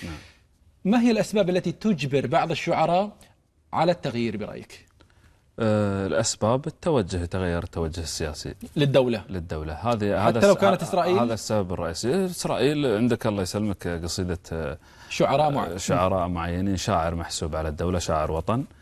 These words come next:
Speaker 2: مهم.
Speaker 1: في قصيدة ألقاها أمام رحمة الله عليه الملك فهد.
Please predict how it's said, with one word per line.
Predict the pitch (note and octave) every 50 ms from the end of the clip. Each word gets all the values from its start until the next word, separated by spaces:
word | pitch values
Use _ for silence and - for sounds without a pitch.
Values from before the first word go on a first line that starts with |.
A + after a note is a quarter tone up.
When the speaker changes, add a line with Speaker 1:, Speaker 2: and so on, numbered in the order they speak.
| - B2
Speaker 2:
مهم. | B2 A#2+ D#3 G#3
Speaker 1:
في | G3
قصيدة | - - F#2 F2 - G2 F#2+ F#2 F2 E2 D#2+ D#2+
ألقاها | D#2+ D#2 - F#2 F2 E2 E2+ E2+ E2 E2 D#2+ D#2+ - - E2+
أمام | E2+ F2 E2 E2 E2 E2 E2
رحمة | E2+ - - E2+ D#2+ -
الله | E2+ E2 D#2+ D#2
عليه | D#2+ D#2+ D#2+ D#2 D#2
الملك | D#2+ D#2 D#2 D#2 D#2+ -
فهد. | - F2+ F2+ A#2 D3